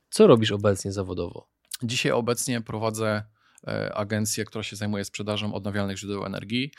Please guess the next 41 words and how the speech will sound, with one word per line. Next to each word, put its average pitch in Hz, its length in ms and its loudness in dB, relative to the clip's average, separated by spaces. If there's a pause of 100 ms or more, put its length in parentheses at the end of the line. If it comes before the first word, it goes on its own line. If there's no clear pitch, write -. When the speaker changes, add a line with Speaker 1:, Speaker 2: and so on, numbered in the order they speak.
(420)
Speaker 2:
E, 104 220 -2
to 120 100 -2
jest 110 100 0
jeden 107 260 4
biznes. 98 280 -12
Drugi 117 280 -2
biznes 107 420 -6
to - 140 -2
jest 104 160 -2
sklep 107 260 0
internetowy 107 580 -4
z - 100 -12
ubraniami, 110 580 -6
także 104 420 -10
dzisiaj 104 500 -4
e-commerce, 104 540 -2
no, 98 240 -8
dzisiaj 107 300 -10
to - 80 -16
jest - 120 -18
podstawa, 95 460 -4
tak? - 300 -8
No, - 120 -12 (160)
ty - 80 -6
akurat 101 300 -4
jesteś 98 320 -8
fa-, 110 220 -6
super 104 300 -8
przykładem 107 480 -2 (420)
na 95 120 -4
to, 139 260 4 (340)
że 113 140 6
warto 113 280 6
być 104 140 -4
w 110 40 -4
internecie 104 640 0
i 113 100 -6
się 107 140 -6
rozwijać 104 380 -4
w - 60 -14
temacie. 123 560 -2